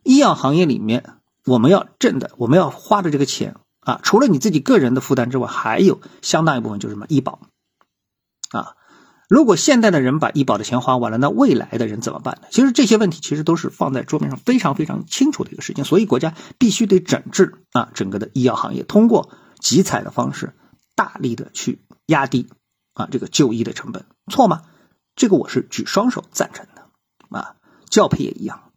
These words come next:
啊。当然，我们说这些，就是说，就是国家一直在努力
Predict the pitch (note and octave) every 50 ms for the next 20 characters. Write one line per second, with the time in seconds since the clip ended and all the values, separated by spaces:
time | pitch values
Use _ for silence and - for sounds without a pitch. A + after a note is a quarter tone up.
0 | _ _ _ _ - - - - _ _ _ _ _ _ _ - G#3+ A3 F3 E3+
1 | - - _ _ _ _ _ _ _ _ _ _ _ _ C#3 C#3 D#3 - B3+ B3
2 | A3+ C4 G3 F3 - G3+ G3 - _ - - - F3+ F3 D#3 C#3+ - F3 D#3+ D#3
3 | - - _ _ _ - D#3+ C#3+ C#3+ B2 - - D3 F3+ F#3 G#3+ G#3 G3+ - A3+
4 | G3 G#3 - E3+ D#3+ - F#3+ E3+ - - - C3 B2 B2 G#2 G2 C3 G#3+ B3 G3
5 | -